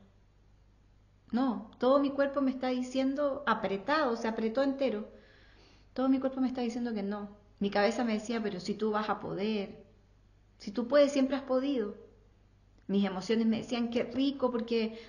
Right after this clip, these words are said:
así avanzo más rápido en el pago de mis deudas. Pero mi cuerpo me decía, "Por ningún motivo, no lo tienes que hacer".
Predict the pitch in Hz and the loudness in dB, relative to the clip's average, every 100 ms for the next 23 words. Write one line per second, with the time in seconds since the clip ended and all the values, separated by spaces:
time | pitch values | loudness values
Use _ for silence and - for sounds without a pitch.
0 | - 214 254 247 247 254 233 220 233 233 | -8 -2 0 2 2 4 2 0 -2 0
1 | 226 214 208 226 226 214 208 202 233 214 | 2 2 0 -2 0 0 0 0 0 -2
2 | 190 190 196 - - _ _ - - _ | -2 -6 -12 -18 -20 _ _ -20 -20 _
3 | _ - _ _ 208 202 202 226 233 202 | _ -20 _ _ -6 -4 -2 -2 -2 -2
4 | 202 226 220 202 202 220 214 254 247 220 | -2 -4 -2 -2 0 0 -2 -4 -2 0
5 | 220 220 233 226 220 - - | 0 -2 -6 -6 -10 -10 -14